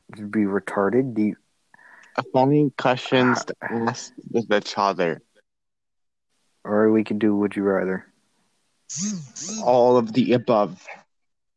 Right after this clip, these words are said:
Speaker 1: Okay. Okay. Would you rather always be twenty minutes early or always be twenty or ten minutes late?
Speaker 2: Always be twenty minutes early.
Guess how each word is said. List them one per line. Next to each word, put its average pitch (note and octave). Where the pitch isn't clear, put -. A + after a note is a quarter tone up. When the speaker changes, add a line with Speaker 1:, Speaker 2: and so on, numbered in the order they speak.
Speaker 1:
Okay. F#2+
Okay. G#2
Would A#2+
you C#3
rather B2
always A2
be A2
twenty A2
minutes G#2+
early G#2+
or G2+
always G2+
be G2+
twenty G2+
or G2
ten F#2+
minutes F#2
late? F#2
Speaker 2:
Always C3+
be C#3+
twenty D3
minutes F3
early. B3+